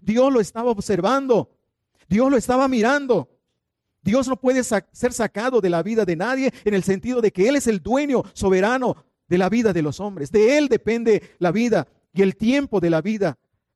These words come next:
para que los hombres realicen sus actividades. Si Dios quiere, viviremos. Si Dios quiere, haremos esto o aquello.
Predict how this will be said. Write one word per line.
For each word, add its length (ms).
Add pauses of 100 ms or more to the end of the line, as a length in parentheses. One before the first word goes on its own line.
(120)
para 160
que 100
los 140
hombres 240
realicen 400
sus 100
actividades. 760
Si 200
Dios 260
quiere, 540
viviremos. 540
Si 100
Dios 240
quiere, 320
haremos 400
esto 400 (240)
o 140
aquello. 420